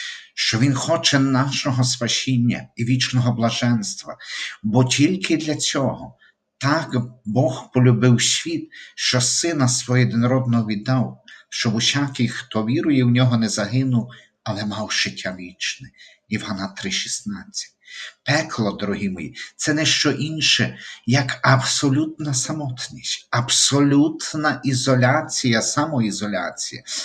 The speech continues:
від світу, від ближніх і далеких, від Бога. Це місце, де помирає всяке почуття жалості, співчуття,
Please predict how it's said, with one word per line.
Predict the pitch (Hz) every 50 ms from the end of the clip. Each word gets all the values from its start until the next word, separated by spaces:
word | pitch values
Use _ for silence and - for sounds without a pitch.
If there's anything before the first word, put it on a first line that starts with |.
| - - - -
від | - 127 120
світу, | - - - - - 123 127 113 98 - - - - _ - - - - - -
від | 127 131 117
ближніх | 131 127 127 123 143 147 156 156 - 160 151 151 139 - - -
і | 131
далеких, | 131 120 117 117 117 123 127 123 123 - - - - - - - _ -
від | 135 131 - - -
Бога. | 127 131 120 101 - - - _ _ _ _ - - - - _ -
Це | - - - 147 135 143
місце, | 147 147 147 147 160 165 - - - - - - 156 147
де | 143 135 139
помирає | 135 - 143 135 139 135 139 147 147 147 151
всяке | 143 - - - - 147 135 143 147 143 - - 143
почуття | 123 - 143 131 131 - 123 123 - 135
жалості, | 123 - - - 127 127 127 127 135 147 135 - - - - 139 131
співчуття, | 135 - - - - 127 120 110 - - - 123 117 120 - 127 120 123 127 -